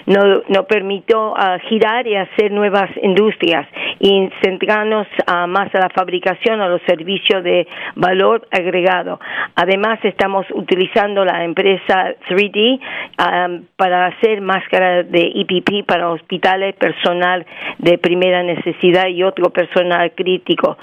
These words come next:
Todo hecho acá en los Estados Unidos. Entonces, nosotros estamos haciendo otras cosas, pero,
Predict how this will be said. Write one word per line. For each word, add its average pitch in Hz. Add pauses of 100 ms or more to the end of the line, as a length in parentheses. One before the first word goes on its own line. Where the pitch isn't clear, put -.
(240)
Todo 269
hecho 240
acá 208
en 196
los 196
Estados 190
Unidos. 185
Entonces, 175
nosotros 254
estamos 196
haciendo 190
otras 202
cosas, 180 (440)
pero, 190